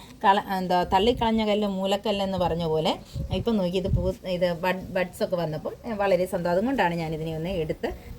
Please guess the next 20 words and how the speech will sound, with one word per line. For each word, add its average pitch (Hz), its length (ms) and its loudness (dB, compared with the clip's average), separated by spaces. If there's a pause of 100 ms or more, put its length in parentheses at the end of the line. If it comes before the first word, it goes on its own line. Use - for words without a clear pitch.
നിങ്ങളുമായിട്ടൊന്ന് 190 760 0
ഷ്-, - 120 -12 (120)
ആ, 165 80 2 (180)
ഈ, 170 60 2 (260)
ഈ 196 40 -4 (100)
ചെടിയൊന്ന് 190 460 2
പരിചയപ്പെടുത്താമെന്ന് 196 840 4
വിചാരിച്ചത്. 131 480 -8 (800)
നമ്മൾക്കിതിന് 269 520 4 (200)
വളമൊക്കെ 208 440 6
ഇട്ട് 185 160 -4
കൊടുക്കുന്നത്, 170 460 -2
കമ്പോസ്റ്റ് 262 480 0 (100)
ഇതിന് 196 200 -2
ഒത്തിരി 214 300 0
ആൾ 208 80 2 (200)
അധികം 180 240 0 (100)
ഇഷ്ടമുള്ള 170 460 0
ഒരു 151 160 0
ചെടിയാണ്. 143 380 2